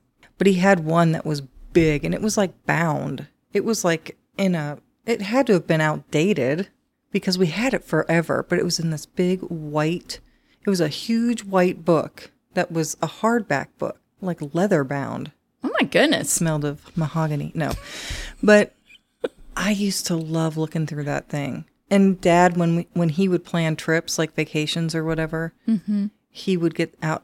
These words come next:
Speaker 1: the atlases so that he can look through and see where we were gonna go and where we were gonna stop. And, you know, 'cause this was all pre-Google.
Speaker 2: Sure.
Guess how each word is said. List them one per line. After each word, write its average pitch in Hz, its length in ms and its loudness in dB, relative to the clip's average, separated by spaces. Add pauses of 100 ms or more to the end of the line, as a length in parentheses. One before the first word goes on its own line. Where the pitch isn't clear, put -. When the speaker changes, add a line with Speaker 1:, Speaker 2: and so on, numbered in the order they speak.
Speaker 1:
the - 160 -6
atlases 151 720 0
so - 120 -4
that 156 140 -2
he 175 120 -4
can 151 460 -4
look 165 280 -6
through 160 360 0
and 160 120 -4
see 160 440 0
where 156 240 0
we 165 100 2
were 175 100 2
gonna 185 200 2
go 165 400 2
and 156 100 -2
where 151 160 0
we 170 80 2
were 180 100 2
gonna 190 180 2
stop. 156 500 0
And, 151 220 -6
you 202 120 -2
know, 165 140 -2
'cause 175 160 -6
this 180 160 -4
was 160 80 -4
all 156 160 0
pre-Google. 156 680 -4
Speaker 2:
Sure. 208 360 -6